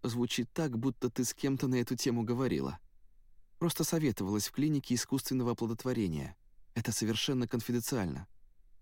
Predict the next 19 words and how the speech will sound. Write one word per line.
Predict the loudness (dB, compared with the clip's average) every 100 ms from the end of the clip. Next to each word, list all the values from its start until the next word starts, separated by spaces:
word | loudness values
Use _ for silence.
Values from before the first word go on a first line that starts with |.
| -8
Даже | -2 0 0
холодный | 0 2 2 2 0
свет | 0 -2 -2
от | -2
аквариума | -4 -2 0 2 2 0
не | 0 2
может | 2 2 -2
скрыть, | -2 0 0 -2
как | -4 -4
смягчилось | 0 -2 0 0 0 0
лицо | -2 -2 -2
Марго. | 0 0 -2 -4 -6 -14 -20 -20 -20 -20 -20 -16 -4
Мы | 0
были | 2 2 2
бы | 0
хорошими | -2 0 0 0 0
родителями | 0 -2 -2 -2 0
ребенку, | 0 0 0 0 0
Мейсон. | 0 -2 -6